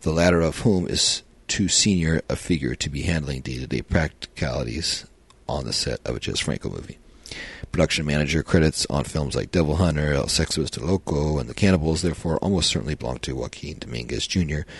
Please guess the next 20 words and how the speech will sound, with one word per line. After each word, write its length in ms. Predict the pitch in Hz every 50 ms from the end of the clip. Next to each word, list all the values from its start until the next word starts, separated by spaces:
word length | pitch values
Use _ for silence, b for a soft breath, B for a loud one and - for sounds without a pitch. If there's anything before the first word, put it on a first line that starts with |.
| B B B B
who's 100 | - -
probably 220 | - - - - 60
the 80 | 53
son 180 | - - - -
or 60 | -
nephew 400 | - - 60 - - - - 69
of 60 | 67
the 100 | - -
Triton 560 | - - - - - - - - - - - - -
executive. 680 | - - - - - - - - - - - - - - - B B B B B B B B B B B B B B B B B - - - - - - - - - - - - - -
All 120 | 82 80
right, 200 | 80 85 80 64
music. 360 | 85 101 95 82 87 82 -
The 140 | - 85 82
catchy 300 | - - 107 - - 92
score 300 | - - - 120 123 123
is 120 | 107 -
credited 300 | - - 98 92 95 92 95
to 100 | 90 73
Roberto 640 | 62 76 80 - 90 85 - - 85 80 80 78